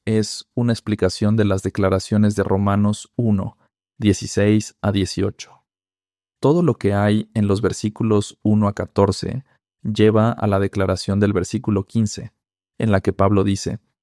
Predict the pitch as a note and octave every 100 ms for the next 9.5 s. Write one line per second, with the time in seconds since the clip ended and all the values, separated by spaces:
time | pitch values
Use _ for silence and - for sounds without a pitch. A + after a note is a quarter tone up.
0 | _ _ - G2+ - G#2 A2+ - A2 G#2+
1 | A2+ G#2 G#2 - F#2+ G2 F#2+ F#2+ - -
2 | G#2+ - _ _ _ _ _ _ - G#2
3 | G#2+ F#2+ C3 F3 D3+ A#2+ F#2+ G2+ G2+ G2+
4 | G2 F#2+ - G2+ G#2 - G#2 G#2+ G#2+ G#2+
5 | - G#2+ G#2+ G#2 G2 G2 - A#2 - G2
6 | A#2 - _ _ - A2+ G#2+ - G#2 G2
7 | F#2+ - A2+ G#2 G#2 - _ _ _ A2+
8 | - G2 - A2 - G#2+ G#2+ G2+ F#2+ F#2+
9 | F#2 - - G2 A#2